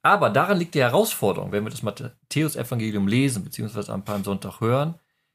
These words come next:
die wirkliche Herausforderung anzunehmen, als Mensch geht Jesus einen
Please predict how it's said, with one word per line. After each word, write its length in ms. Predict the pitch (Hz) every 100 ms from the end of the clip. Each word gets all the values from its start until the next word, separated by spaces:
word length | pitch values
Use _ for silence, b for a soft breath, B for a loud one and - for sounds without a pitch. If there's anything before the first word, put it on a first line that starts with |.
| _
die 180 | 98 87
wirkliche 400 | 113 - 165 -
Herausforderung 580 | 104 95 131 143 143 -
anzunehmen, 600 | 117 123 120 120 120 123 _ _ _ _ _ _ _
als 380 | 92 82 - -
Mensch 540 | 101 147 247 - -
geht 400 | 113 104 127 202
Jesus 540 | 143 151 160 160 156 -
einen 440 | 104 107 101 -